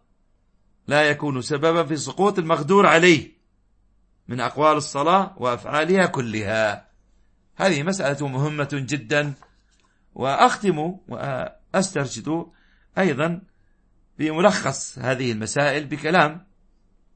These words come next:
لعالم من علماء الأمة في أيامنا توفي رحمه الله قريبا، وهو الشيخ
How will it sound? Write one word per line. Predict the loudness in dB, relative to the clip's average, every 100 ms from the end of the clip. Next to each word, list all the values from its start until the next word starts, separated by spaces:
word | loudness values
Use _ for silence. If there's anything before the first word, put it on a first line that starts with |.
| _ _
لعالم | 2 4 4 0
من | -6
علماء | -4 -2 0 0
الأمة | 0 -4 0 0 -2 -10 _ _ _ _ _ _ _ _ _
في | -6
أيامنا | -4 0 0 0 -2 -2 -4 -10 _ _ _ _ _ _ -20 _ _
توفي | 4 6 4 4 4 4
رحمه | 2 0 0 0
الله | 6 8 6 2 _ _ _
قريبا، | 0 4 4 4 0 -2 _ _ _ _ _ _ _ _ _ _
وهو | 0 2 2
الشيخ | 2 2 0